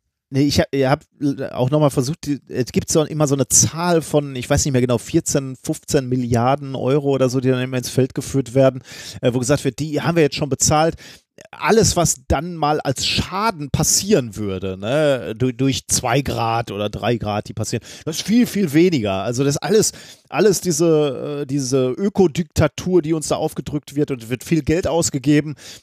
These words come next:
äh, und es ist alles, äh, Wahnsinn, da sollten wir lieber die, die Schäden, äh, durch das, äh, wärmere Wetter in Kauf nehmen.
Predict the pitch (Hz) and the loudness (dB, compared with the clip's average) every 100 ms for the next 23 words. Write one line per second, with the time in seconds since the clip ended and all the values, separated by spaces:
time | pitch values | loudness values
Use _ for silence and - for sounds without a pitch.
0 | - 135 131 120 135 131 139 139 - - | -4 2 2 2 2 2 2 2 2 0
1 | - 131 123 - 151 135 127 135 156 135 | 0 0 0 -2 -8 -2 2 2 4 0
2 | 131 117 123 143 123 147 131 117 120 120 | 2 0 2 0 0 2 2 2 0 -2
3 | 123 - 117 - 127 127 127 117 117 85 | -4 -6 -4 2 4 4 0 -12 -10 -6
4 | 113 110 120 - 113 - 117 110 123 120 | -4 0 0 0 -2 -4 -12 -10 -10 -12
5 | 110 110 113 120 104 104 - 107 107 92 | -4 2 2 0 -2 -2 0 -2 -4 -6
6 | 90 - 82 78 | -6 -8 -14 -16